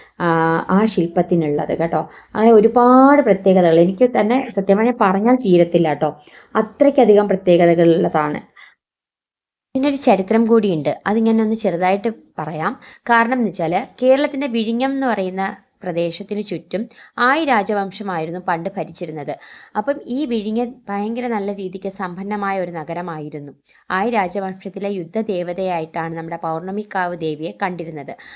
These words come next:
അവരുടെ സാമ്പത്തികത്തിനും വിദ്യാഭ്യാസത്തിനും വ്യവസായ അഭിവൃദ്ധിക്കും കാരണം ദേവിയായിരുന്നു എന്നാണ് അവരുടെ എല്ലാവരുടെയും വിശ്വാസം. കൂടാതെ ചോളരെ പോലെ മറ്റു ഭരണാധികാരികളിൽ നിന്ന്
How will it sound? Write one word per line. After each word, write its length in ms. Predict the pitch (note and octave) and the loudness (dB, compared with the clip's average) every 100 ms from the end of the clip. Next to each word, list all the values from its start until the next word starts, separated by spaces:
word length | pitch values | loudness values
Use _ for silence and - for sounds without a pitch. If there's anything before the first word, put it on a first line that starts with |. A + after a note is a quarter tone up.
| - - | -20 -6
അവരുടെ 260 | A#3 A#3 C4 | -4 -2 -4
സാമ്പത്തികത്തിനും 1000 | B3+ G3+ F#3+ G3 G3+ G3+ F3+ F3+ E3+ F3 | -4 -6 -6 -8 -6 -6 -6 -6 -10 -8
വിദ്യാഭ്യാസത്തിനും 840 | E3+ F#3 F3+ G3 F3+ F3+ F3 F3 | -6 -4 -2 -4 -6 -8 -14 -10
വ്യവസായ 560 | F3 E3 F3+ A3 G#3 G#3+ | -8 -8 -8 -6 -4 -4
അഭിവൃദ്ധിക്കും 680 | F3 F3+ E3+ - F#3+ G3 F#3 | -6 -10 -14 -14 -12 -12 -10
കാരണം 500 | F#3 D#3 E3+ E3 D#3+ - | -6 -6 -6 -10 -14 -6
ദേവിയായിരുന്നു 840 | G3 A3 B3 A3+ D#3+ E3 F3 F3+ | -2 -2 -2 -4 -4 -6 -8 -8
എന്നാണ് 360 | E3 D#3 D3 D#3+ | -8 -8 -8 -8
അവരുടെ 380 | - E3 E3+ F3 | -8 -10 -8 -6
എല്ലാവരുടെയും 500 | D#3+ E3+ E3 E3+ G#3+ | -6 -6 -6 -6 -6
വിശ്വാസം. 500 | A3+ - D3+ - - _ _ - - _ - _ _ - | -8 -6 -8 -8 -18 _ _ -20 -20 _ -20 _ _ 2
കൂടാതെ 580 | C4+ G#3+ E3+ F#3 D4 - | 6 6 4 2 0 -2
ചോളരെ 440 | - A3 G#3+ A3+ | 4 6 6 4
പോലെ 340 | A#3 F3+ E3 G#3+ | 0 0 0 -2
മറ്റു 360 | C4+ A3+ A3+ D4 | -2 -4 -2 -2
ഭരണാധികാരികളിൽ 960 | G#3 E3+ F3 F3+ F#3+ G3 F#3+ G3 G3 G3 | -2 -2 -4 -4 -2 0 0 0 0 0
നിന്ന് 280 | D#3 E3+ | -2 -4